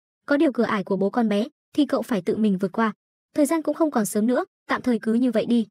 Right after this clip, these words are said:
Nói xong lời này, Chu lão liền tắt điện thoại đi,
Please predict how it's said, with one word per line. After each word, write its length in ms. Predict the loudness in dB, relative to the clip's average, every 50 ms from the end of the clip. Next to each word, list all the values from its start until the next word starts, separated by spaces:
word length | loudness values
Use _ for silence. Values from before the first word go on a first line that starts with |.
| _ _ _ _ _ _ -2
Nói 200 | 0 0 0 0
xong 140 | 0 0 0
lời 140 | 2 2
này, 220 | 2 2 0 -2 -4 _ _ _ _ -4
Chu 140 | 0 0
lão 200 | 2 2 0 0
liền 200 | 2 0 0 0
tắt 140 | -2 -4 -2
điện 120 | -2 -2 0
thoại 160 | -2 -2 0
đi, 200 | 2 2 2